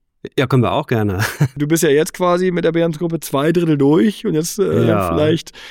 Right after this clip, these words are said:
Speaker 2: äh, nee, weil, weil
Speaker 1: Ja,
Speaker 2: das,
Speaker 1: gerne.
Speaker 2: das Thema Citrocasa ist für uns ein sehr, sehr wichtiges, ähm, ähm, in der Gruppe. Ähm, es hat auch eine Sonderbedeutung, ja. Es ist ja nicht aus unserem Kerngeschäft mal entstanden, sondern als strategischer
Speaker 1: Mhm.
Speaker 2: Satellit.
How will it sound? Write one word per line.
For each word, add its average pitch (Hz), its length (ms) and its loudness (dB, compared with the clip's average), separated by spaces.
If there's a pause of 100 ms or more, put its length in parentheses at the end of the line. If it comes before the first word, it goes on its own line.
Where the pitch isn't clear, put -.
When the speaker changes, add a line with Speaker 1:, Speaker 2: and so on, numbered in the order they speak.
(360)
Speaker 2:
äh, 131 180 -2
nee, 135 220 2
weil, 127 240 -2
weil 131 200 -2
Speaker 1:
Ja, 117 80 0
Speaker 2:
das, 131 180 0
Speaker 1:
gerne. 139 160 -2 (140)
Speaker 2:
das 147 180 -6
Thema 160 240 0
Citrocasa 147 560 -2
ist 135 100 -6
für 147 140 -6
uns 139 180 -6
ein 135 100 -6
sehr, 127 200 -4
sehr 120 180 -8
wichtiges, 165 640 -6 (360)
ähm, 135 440 -6 (440)
ähm, 127 640 -8
in 147 180 -10
der 120 120 -6
Gruppe. 160 480 -4 (580)
Ähm, 127 760 -8
es 139 200 -10
hat 175 100 -2
auch 147 100 -2
eine 131 120 -2
Sonderbedeutung, 120 1000 -4
ja. 135 180 -14
Es 113 140 -12
ist 123 100 -10
ja 131 100 -4
nicht 139 160 -4
aus 135 140 -6
unserem 117 240 -6
Kerngeschäft 156 600 -4
mal 147 120 -4
entstanden, 147 540 -6
sondern 123 240 -6
als 127 280 -10
strategischer 123 540 -4
Speaker 1:
Mhm. - 40 -10
Speaker 2:
Satellit. 123 540 -6